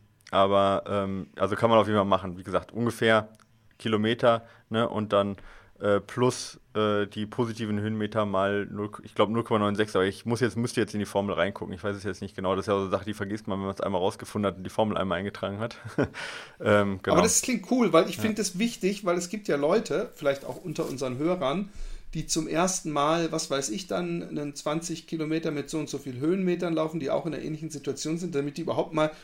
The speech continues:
Speaker 2: grob wissen, wie lang sie unterwegs sind. Also
Speaker 1: Mhm.
Speaker 2: gerade auch auf die vorher besprochenen Gels,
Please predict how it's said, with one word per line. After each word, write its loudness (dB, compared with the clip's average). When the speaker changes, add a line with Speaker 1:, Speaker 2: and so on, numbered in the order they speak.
Speaker 2:
grob -2
wissen, 2
wie -6
lang 0
sie -8
unterwegs -2
sind. -4
Also -4
Speaker 1:
Mhm. 0
Speaker 2:
gerade 0
auch -4
auf -8
die -10
vorher -4
besprochenen -6
Gels, -4